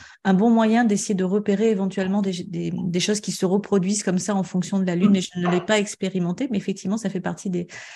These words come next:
Speaker 1: des champs d'exploration que j'ai prévu également d'aller,
Speaker 2: Voilà.
Speaker 1: euh, d'aller
Speaker 2: Mm.
Speaker 1: observer. Donc ça, c'est quelque chose que tu t'es dit toi aussi, le fait
Speaker 2: Oui.
Speaker 1: de, de regarder ça, puis peut-être noter ce que tu ressens, c'est ça, et, et, et de
Speaker 2: Oui.
Speaker 1: voir si, si tu observes des, des, des tendances, euh, générales.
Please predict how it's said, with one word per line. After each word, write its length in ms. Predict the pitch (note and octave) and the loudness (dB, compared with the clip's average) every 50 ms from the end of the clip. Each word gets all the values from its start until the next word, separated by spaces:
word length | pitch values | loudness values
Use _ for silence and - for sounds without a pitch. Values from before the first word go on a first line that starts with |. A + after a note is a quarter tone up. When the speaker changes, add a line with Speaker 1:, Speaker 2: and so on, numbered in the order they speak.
| - - - - - - | -20 -20 -20 -10 -4 0
Speaker 1:
des 160 | F#3 F3 F#3+ | 2 2 2
champs 240 | F#3 - - G#3 G3+ | 2 0 2 2 4
d'exploration 800 | F#3+ F#3+ G3+ G3+ - - - G#3+ G#3 G3+ G3+ G3+ - - G3+ G#3 | 4 4 2 0 -2 -2 -2 0 2 2 2 0 0 -2 -2 -2
que 140 | G3+ - F#3 | -2 -2 -4
j'ai 180 | F3+ - F3 | -6 -4 -6
prévu 360 | E3+ - - - F#3 F3 F#3+ G3+ | -6 -4 -2 -2 0 0 2 0
également 360 | F#3+ F3 F#3 F3+ F3+ F3+ F#3 | 2 2 0 0 0 0 0
d'aller, 220 | F3+ F3 E3+ E3+ | 0 0 0 2
Speaker 2:
Voilà. 300 | E3 E3+ G3 F#3+ F#3 - - - | 2 4 4 4 2 0 -2 -6
Speaker 1:
euh, 40 | - - - | -12 -14 -10
d'aller 300 | - E3+ F3 F3 F3 F3+ | -8 -6 -4 0 2 4
Speaker 2:
Mm. 20 | - | 6
Speaker 1:
observer. 440 | A3+ A3+ A3 - F#3+ F#3 F3+ F#3 F3 | 6 4 2 0 -4 -2 0 0 2
Donc 160 | F3 F#3 F3+ | 2 2 0
ça, 100 | A3+ A3+ | 0 0
c'est 100 | G#3+ A#3 | 0 2
quelque 240 | G#3 A3 G#3 - A3 | 0 0 2 2 0
chose 340 | G#3 G#3 B3 B3+ B3+ - - - D#3 - F3 F3 - - F#3 - - | 2 2 2 0 0 -2 -8 -14 -16 -18 -18 -18 -14 -14 -14 -10 -6
que 80 | - G3 | -6 -4
tu 160 | F#3 - G#3 | -4 -4 -4
t'es 140 | G3+ G#3+ G3+ | -2 -2 -2
dit 160 | F#3+ A#3+ B3+ | 0 -2 -2
toi 160 | B3 A3+ G3+ | -2 0 0
aussi, 360 | G3 G3+ G3+ - - B3+ C4+ C4 - - - - - - - | 0 0 -2 -2 -2 -2 -4 -4 -6 -16 -18 -18 -14 -6 0
le 120 | F#3 F#3+ | 0 2
fait 280 | F#3+ - A3 A#3 A#3 A#3 A3+ - - | 4 6 6 6 6 4 2 -4 -2
Speaker 2:
Oui. 60 | F#3 F3+ | 0 2
Speaker 1:
de, 280 | F3+ F3 F3 F3 F3+ - _ - - - - - _ - | 2 2 2 0 -2 -4 _ -20 -20 -20 -20 -14 _ -2
de 120 | E3+ F#3 | 2 2
regarder 440 | F#3+ F#3+ A3 G#3 G#3 G#3+ G#3 G3+ G#3+ | 4 4 4 4 4 4 4 4 2
ça, 180 | G#3 - B3+ C4 | 2 2 0 0
puis 140 | B3+ A#3 G#3 | 0 -2 -6
peut-être 320 | - - G3+ G3+ - - | -4 -4 -6 -4 -2 0
noter 320 | F#3+ G3 G#3 G#3 G#3 A#3+ B3 | 2 2 2 2 2 0 -2
ce 80 | B3 | -2
que 100 | - G#3+ | -2 -4
tu 140 | G#3 - G3+ | -2 0 0
ressens, 480 | G3+ G3+ G#3 G#3 - A#3+ A#3+ B3+ - _ | 0 0 0 0 -2 -4 -4 -6 -8 _
c'est 140 | - - - F#3 | -12 -8 -8 -4
ça, 380 | - G#3+ G#3 A3 A3 G#3+ G3 F3+ | -2 0 2 2 2 2 2 2
et, 40 | F3+ | 0
et, 600 | F3 - - - - - - - F3+ F3 - F3+ | 0 -2 -2 -4 -6 -4 -4 -4 -4 -4 -2 -2
et 20 | F3 | 2
de 120 | E3 G#3+ | 4 6
Speaker 2:
Oui. 100 | G#3+ G#3+ | 6 6
Speaker 1:
voir 220 | G#3 G3+ G#3 G#3+ - | 4 0 -2 -6 -8
si, 360 | - - - F#3 F#3 F3+ F3 | -12 -8 -6 -4 -4 -4 -4
si 140 | F3 - F3+ | -6 -8 -8
tu 160 | - - G3 | -4 0 0
observes 400 | F#3 F#3+ - - G#3 G3+ F#3 F#3 | 0 0 -2 -2 -2 -2 -2 -2
des, 260 | E3+ E3+ E3+ E3 E3 | -2 -2 -2 -2 -2
des, 200 | D#3+ D#3+ - - | -2 -4 -4 -4
des 180 | D#3+ E3 F3 E3+ | -4 -4 -4 -2
tendances, 480 | E3+ F3+ F3+ F3+ F#3+ G3+ G3+ - - | -2 -2 0 0 0 0 -2 -2 -4
euh, 180 | G3 - - - | -6 -6 -4 -4
générales. 500 | E3+ F3+ F3+ E3+ E3+ E3+ D#3+ D#3 D3+ | -4 -2 -2 -2 -2 -2 -2 -4 -6